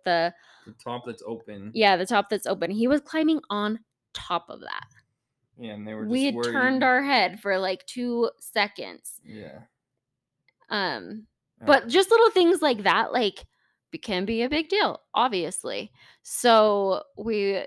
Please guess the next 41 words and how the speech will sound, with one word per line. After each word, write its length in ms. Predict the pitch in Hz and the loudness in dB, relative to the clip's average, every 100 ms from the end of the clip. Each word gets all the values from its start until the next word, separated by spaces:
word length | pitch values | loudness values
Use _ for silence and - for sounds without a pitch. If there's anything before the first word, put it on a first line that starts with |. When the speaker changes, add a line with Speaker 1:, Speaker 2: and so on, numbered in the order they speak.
| - | -8
Speaker 1:
just 240 | 202 202 | -10 -8
decided, 440 | 202 - 185 180 170 | -10 -6 -6 -4 -8
like, 140 | 160 | -12
"Hey, 400 | - 330 185 202 _ | -6 -6 -6 -10 _
can 160 | - 214 | -10 -6
we 200 | 269 302 | -4 -6
have," 420 | 277 285 294 277 285 _ _ _ _ | -6 -4 -4 -6 -14 _ _ _ _
this 240 | 220 220 233 | -6 -6 -4
year 140 | 220 | -4
it's 160 | 190 220 | -4 -6
my 180 | 196 190 | -6 -6
family, 340 | 165 160 170 | -8 -8 -8
we 160 | 190 180 | -8 -8
rotate. 540 | 175 165 - 175 190 _ _ - _ _ | -8 -10 -12 -14 -14 _ _ -20 _ _
So 160 | - 208 | -10 -4
we 100 | 196 | -2
asked 200 | 185 - | -4 -4
my 140 | 170 | -10
family, 300 | 175 165 165 | -8 -10 -8
"Hey, 180 | 226 254 | -6 -6
can 140 | - | -6
we 100 | 208 220 | -6 -6
have 180 | 202 | -6
Thanksgiving 520 | 202 202 - 190 185 185 | -8 -12 -10 -10 -8 -4
at 60 | |
our 140 | 160 190 | -4 -2
house 220 | - - | -6 -6
this 240 | - - | -10 -10
year?" 320 | 73 - - - - _ _ _ - | -6 -6 -6 -14 -18 _ _ _ -2
And, 720 | 196 190 180 185 180 165 - - | 2 2 2 0 -2 -6 -10 -6
um, 600 | 185 170 151 139 143 175 _ _ _ _ _ _ _ _ _ _ _ _ - | -4 -4 -4 -8 -10 -14 _ _ _ _ _ _ _ _ _ _ _ _ -4
yeah, 180 | 220 - _ - | -4 -4 _ -8
we'll 120 | 190 | -6
see 200 | - 233 | -4 -2
how 160 | 240 | -2
that 200 | 240 165 | -2 -2
goes. 440 | 175 185 - - - _ _ _ _ | -2 -2 -4 -10 -20 _ _ _ _
We 180 | 202 202 | -8 -4
had 200 | 220 208 | -2 0
everyone 400 | 208 190 202 185 | -2 -2 -4 -4
over 500 | 185 175 170 165 | -4 -2 -2 -2